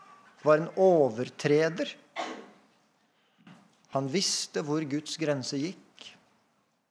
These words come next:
Han visste hva Gud sa han ikke måtte gjøre. Der var døden. Og likevel så valgte han synden. Han valgte døden.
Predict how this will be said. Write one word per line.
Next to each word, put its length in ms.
Han 160
visste 720
hva 160
Gud 340
sa 400
han 220
ikke 340
måtte 320
gjøre. 460
Der 540
var 340
døden. 600
Og 120
likevel 500
så 240
valgte 520
han 340
synden. 600
Han 160
valgte 440
døden. 460